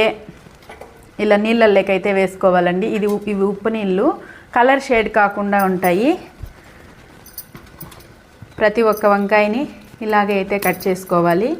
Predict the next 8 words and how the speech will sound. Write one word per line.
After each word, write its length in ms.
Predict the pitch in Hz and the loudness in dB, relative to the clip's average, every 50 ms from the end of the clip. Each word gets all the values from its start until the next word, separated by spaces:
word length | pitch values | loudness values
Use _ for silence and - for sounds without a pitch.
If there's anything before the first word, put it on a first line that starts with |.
| - - - - - - - - - - - - - - - - - - - - - _ - - - - - - - - - - - - - - 254 262 | -10 -20 -20 -20 -20 -20 -20 -20 -20 -20 -20 -20 -20 -20 -20 -20 -20 -20 -20 -20 -20 _ -20 -20 -20 -20 -20 -20 -20 -20 -20 -20 -20 -20 -10 -4 -2 2
ఈ 40 | 269 262 | 2 4
వంకాయ 400 | 254 254 247 247 277 269 262 254 | 4 2 2 2 4 4 6 6
అయితేనే 320 | 247 254 262 254 240 247 254 220 220 | 4 4 4 2 2 2 2 2 4
బాగుంటుంది. 640 | 214 208 214 226 226 214 214 208 202 196 190 220 254 311 320 - - - - - - - - - - - - - - - - - | 4 4 4 2 0 -4 -2 -2 0 2 2 2 2 2 0 -2 -4 -12 -20 -20 -20 -20 -20 -20 -20 -20 -20 -20 -20 -14 -8 -6
ఇంకేదైనా 560 | 226 214 226 220 226 240 254 269 277 269 277 269 254 254 | -4 0 2 4 4 6 4 4 4 4 2 2 4 4
మనకున్న 380 | 240 240 247 247 233 233 240 240 247 | 2 2 0 0 0 2 4 4 4
దాంట్లో 260 | 240 240 226 240 233 240 226 | 4 2 2 0 0 0 0
చేసుకుంటామనుకోండి, 960 | 208 208 214 214 214 208 208 202 196 196 190 190 185 196 190 196 196 226 | 0 0 -2 -4 -4 -2 -2 0 0 0 0 -2 -2 -2 -2 0 0 0